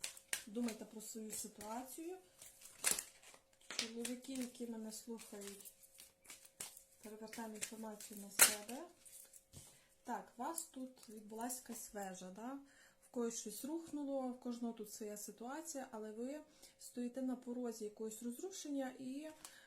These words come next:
е, у вас багато думок, сумнівів, так? І ви, м, не знаєте, можливо, яке прийняти рішення. Е, перша підказка вам для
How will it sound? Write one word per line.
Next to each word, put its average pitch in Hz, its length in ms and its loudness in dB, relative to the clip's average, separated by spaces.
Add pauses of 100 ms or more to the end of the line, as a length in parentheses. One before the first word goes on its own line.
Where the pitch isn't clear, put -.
(120)
е, 214 340 2
у 202 120 -2
вас 254 160 4
багато 240 440 2
думок, 220 520 4
сумнівів, 262 720 4
так? 254 420 -4
І 226 40 0 (200)
ви, 254 400 2 (360)
м, 196 640 -6 (480)
не 208 120 0
знаєте, 254 380 0
можливо, 220 540 -2 (180)
яке 214 180 -4
прийняти 220 460 0
рішення. 196 580 -4 (840)
Е, 202 220 0 (260)
перша 320 300 2
підказка 285 480 -4
вам 254 220 6
для 240 160 2